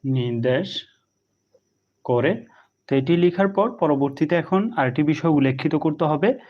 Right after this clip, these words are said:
যেহেতু আমরা এখানে দুইটি বৃত্তাংশ অঙ্কন করেছি, একটি বি-, আহ, যেহেতু আমাদের এখানে প্রশ্ন বলা আছে বাংলা এবং ইংরেজি দুইটি,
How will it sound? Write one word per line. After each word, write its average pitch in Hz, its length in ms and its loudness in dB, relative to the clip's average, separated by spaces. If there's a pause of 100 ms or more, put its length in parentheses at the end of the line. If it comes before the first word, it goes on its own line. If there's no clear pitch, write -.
(220)
যেহেতু 170 240 0
আমরা 190 220 2
এখানে 185 240 2
দুইটি 151 260 2
বৃত্তাংশ 156 520 0
অঙ্কন 139 460 4
করেছি, 139 600 0 (520)
একটি 139 300 -2
বি-, 165 320 0
আহ, 135 380 2
যেহেতু 143 300 0
আমাদের 160 320 2
এখানে 160 180 0
প্রশ্ন 151 340 -2
বলা 151 260 2
আছে 156 380 -2 (1200)
বাংলা 135 600 2
এবং 147 340 0
ইংরেজি 127 540 0
দুইটি, 147 640 0